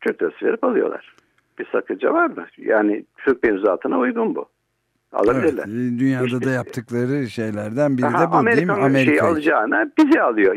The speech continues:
Speaker 1: Çinler açısından, e, şey mi, manasız mı? E, hayır, şöyle söyleyeyim.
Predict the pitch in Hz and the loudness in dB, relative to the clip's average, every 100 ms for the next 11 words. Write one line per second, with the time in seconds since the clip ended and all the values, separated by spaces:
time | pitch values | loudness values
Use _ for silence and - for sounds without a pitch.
0 | - 190 214 233 233 233 - 214 208 208 | 0 -2 0 0 0 -4 -4 0 0 -2
1 | - - 160 165 175 165 208 180 165 156 | -8 -6 -4 -2 -2 0 0 2 2 2
2 | 160 165 165 - 165 104 220 277 - - | 2 0 -2 -2 -2 0 -4 -6 -14 -20
3 | - - - _ - 165 165 - - 208 | -20 -20 -20 _ 0 2 2 -2 -4 0
4 | 139 175 - - 113 - 95 117 277 | 0 0 0 0 0 2 2 2 -2